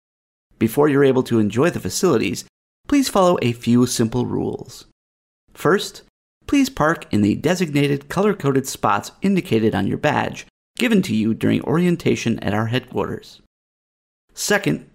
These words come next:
be sure to remove all eyeglasses prior to the retinal scan. Once the secure door unlocks, proceed directly to the reception area where you will be assigned a suite. Thereafter, you may roam freely within the facility during daylight hours.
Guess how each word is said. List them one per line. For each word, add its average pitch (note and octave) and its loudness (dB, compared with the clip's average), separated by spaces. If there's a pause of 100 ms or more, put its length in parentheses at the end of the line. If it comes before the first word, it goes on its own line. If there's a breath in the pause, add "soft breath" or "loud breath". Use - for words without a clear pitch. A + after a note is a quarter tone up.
(120)
be B3+ 2
sure G3 2
to D3 2
remove B2 4
all E3+ 0
eyeglasses A2 -2
prior A#2+ -2
to - -6
the A#2+ -2
retinal - -4
scan. - -8 (1400)
Once A#3 2
the F3 0
secure D#3+ 0
door C3 4
unlocks, A2+ -2
proceed A#2 0
directly D3+ 2
to C#3+ -4
the A2+ 0
reception A2 -4
area F#2 -4
where A#2+ 0
you C#3 0
will F3 2
be E3+ 0
assigned B2 0
a A#2+ -4
suite. - -10 (1160)
Thereafter, C3+ 2
you B2 4
may A#2 4
roam A2+ 4
freely F3+ 2
within D3 2
the C#3 0
facility B2+ 0
during A2+ 2
daylight A2 2
hours. - -6